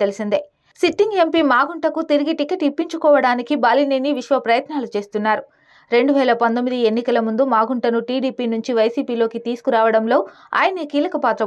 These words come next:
పోషించారు. అయితే అభ్యర్థుల మార్పుల్లో భాగంగా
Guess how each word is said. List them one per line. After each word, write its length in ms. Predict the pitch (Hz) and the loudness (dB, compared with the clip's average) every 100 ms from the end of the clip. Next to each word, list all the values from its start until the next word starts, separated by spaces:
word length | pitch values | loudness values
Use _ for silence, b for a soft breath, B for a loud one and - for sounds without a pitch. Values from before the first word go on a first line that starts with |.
| 208 | -4
పోషించారు. 520 | 220 214 220 214 - _ _ _ _ - | -8 -6 -2 -2 -2 _ _ _ _ 0
అయితే 200 | 226 240 285 233 | 0 4 2 2
అభ్యర్థుల 380 | 220 302 277 262 233 | 0 0 2 2 2
మార్పుల్లో 360 | 226 247 269 247 233 | 0 0 0 0 0
భాగంగా 360 | 226 233 226 | 0 0 2